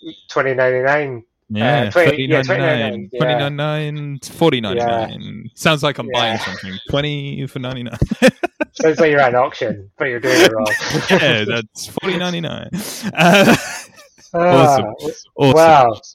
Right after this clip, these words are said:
Speaker 1: I think we've covered pretty much everything. So
Speaker 2: Yeah.
Speaker 1: twenty twenty-two is gonna be great. It's gonna
Speaker 2: Yes.
Speaker 1: it's go-, it's gonna
Speaker 2: It is.
Speaker 1: be am-,
Speaker 2: It
Speaker 1: it's
Speaker 2: is.
Speaker 1: gonna be
Speaker 2: I'm,
Speaker 1: amazing.
Speaker 2: I'm, I'm looking forward to us continuing our discussions of comics as we are the resident nerds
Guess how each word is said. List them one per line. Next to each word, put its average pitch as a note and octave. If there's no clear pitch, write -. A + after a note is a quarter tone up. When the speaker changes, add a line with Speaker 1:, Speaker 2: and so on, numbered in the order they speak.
Speaker 1:
I D3
think F#3
we've D#3
covered E3+
pretty F#3+
much F3+
everything. F3
So C#3+
Speaker 2:
Yeah. G4+
Speaker 1:
twenty G3+
twenty-two E3+
is C#3+
gonna C3
be G#2+
great. A#2
It's -
gonna C3
Speaker 2:
Yes. A#2+
Speaker 1:
it's -
go-, D#3+
it's -
gonna B2+
Speaker 2:
It B2
is. F#2
Speaker 1:
be -
am-, A2+
Speaker 2:
It D3
Speaker 1:
it's D#3+
Speaker 2:
is. F3
Speaker 1:
gonna -
be D#3
Speaker 2:
I'm, D3
Speaker 1:
amazing. B2
Speaker 2:
I'm, D3
I'm C#3
looking D#3
forward C3
to A2
us -
continuing A2
our G2
discussions G2+
of G2+
comics -
as G#2
we G#2+
are G2+
the G2+
resident G2
nerds F#2+